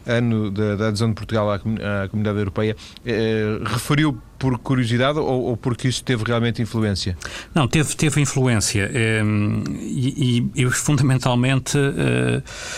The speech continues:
Speaker 2: porque, eh, para a oicos foi muito importante, eh, o ter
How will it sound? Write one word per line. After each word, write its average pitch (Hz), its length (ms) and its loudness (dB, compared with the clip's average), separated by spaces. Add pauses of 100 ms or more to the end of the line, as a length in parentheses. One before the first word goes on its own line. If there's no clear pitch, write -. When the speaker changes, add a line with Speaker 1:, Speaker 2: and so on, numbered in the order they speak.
(220)
Speaker 2:
porque, 127 840 2
eh, 104 640 2 (240)
para 123 180 4
a - 20 4
oicos 120 320 0
foi 120 180 2
muito 127 340 4
importante, 113 640 0
eh, 110 760 0
o 120 320 -2
ter 127 420 2